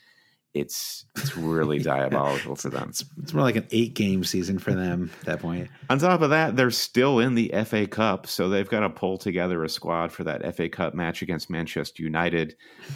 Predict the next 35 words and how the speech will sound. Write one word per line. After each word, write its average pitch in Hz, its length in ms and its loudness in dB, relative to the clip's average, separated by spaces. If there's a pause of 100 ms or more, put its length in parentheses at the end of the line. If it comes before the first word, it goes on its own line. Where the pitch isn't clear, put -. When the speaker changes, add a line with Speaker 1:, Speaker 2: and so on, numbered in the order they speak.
Speaker 1:
um, 82 360 2
Speaker 2:
Brother. - 140 -4
Speaker 1:
after 82 340 -2
Speaker 2:
Yeah. 80 200 -8
Speaker 1:
going 82 200 2
back 80 220 0
to 92 80 -8
Speaker 2:
Play 85 100 0
the 80 40 2
Speaker 1:
back 82 140 -2
with 82 120 0
Speaker 2:
kids. 85 180 -8
Speaker 1:
Southampton 80 680 -6
and 76 120 -6
Everton. 80 520 -4
So 82 360 0 (680)
they're 135 280 6
gonna 190 240 4
have 143 220 4
to, - 240 2
I 107 80 4
think 160 240 -2
you're 180 80 4
gonna 175 260 2
know 92 340 4
everything 92 500 0
you 90 80 0
need 85 220 -2
to 80 100 -8
know 80 160 0
about 76 340 -2
this 76 200 -8
team 76 580 -4
based 80 320 -2
on 82 320 -2